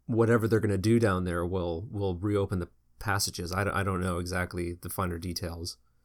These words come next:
Maybe it's all lies. I don't know.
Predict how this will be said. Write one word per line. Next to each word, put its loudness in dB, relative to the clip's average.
Maybe 6
it's 4
all 0
lies. -4
I -4
don't -4
know. -8